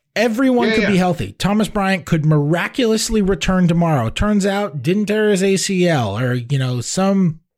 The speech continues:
Speaker 1: some supernatural being touches his knee and it magically heals and he is able to play.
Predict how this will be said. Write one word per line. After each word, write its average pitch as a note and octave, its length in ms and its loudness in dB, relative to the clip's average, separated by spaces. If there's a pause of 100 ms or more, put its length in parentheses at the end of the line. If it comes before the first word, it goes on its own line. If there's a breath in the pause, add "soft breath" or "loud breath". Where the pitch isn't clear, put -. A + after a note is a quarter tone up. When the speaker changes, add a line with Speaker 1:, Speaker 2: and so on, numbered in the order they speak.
Speaker 1:
some F#3 380 0
supernatural F3+ 960 0
being D3+ 440 0
touches E3 440 0
his A2+ 200 -4
knee D3 420 -2
and G#2 60 -6
it G#2 160 -12
magically C3 760 -6
heals D#3+ 580 -2
and A2 100 -8
he C#3 240 -2
is G#2 160 -8
able D#3+ 300 -2
to D#3+ 100 -2
play. G#2+ 400 -6